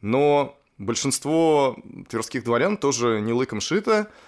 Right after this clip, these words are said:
Они отправляют депутацию в Петербург, которая фактически предъявляет ультиматум, говоря, что Тверской комитет согласен составить проект реформы не иначе, как на основаниях, которые большинство комитета признает полезными. Если же такого проекта не нужно,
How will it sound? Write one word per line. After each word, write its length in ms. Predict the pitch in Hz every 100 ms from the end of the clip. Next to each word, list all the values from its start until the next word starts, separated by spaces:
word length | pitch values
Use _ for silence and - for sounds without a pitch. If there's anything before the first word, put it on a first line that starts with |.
| -
Они 340 | - 196 147 196
отправляют 580 | 151 131 123 135 147
депутацию 560 | 107 120 135 127 104 98
в 60 | -
Петербург, 580 | 120 120 123 214 233 - _ _
которая 400 | - 110 190 147
фактически 560 | 123 120 - 180 - 123
предъявляет 580 | 120 110 110 117 139 123
ультиматум, 580 | 113 120 113 92 80 - -
говоря, 320 | 98 113 135
что 540 | - - 113 107 98 _ _ _ _
Тверской 320 | 110 120 156
комитет 400 | 143 139 135 208
согласен 460 | - 113 135 - 110
составить 420 | 123 - 127 -
проект 300 | 117 120 -
реформы 400 | 120 - 202 123
не 160 | 113
иначе, 240 | 139 170 -
как 180 | 110 113
на 80 |
основаниях, 500 | 107 - 123 170 139
которые 260 | - 104 101
большинство 420 | 104 - 120 131
комитета 400 | 127 127 123 180
признает 360 | 110 101 139 139
полезными. 540 | 110 92 82 87 78 - - - _ -
Если 220 | 123 139
же 100 | 123
такого 280 | 139 147 143
проекта 380 | 135 139 139
не 100 | 156
нужно, 460 | 185 247 190 110 87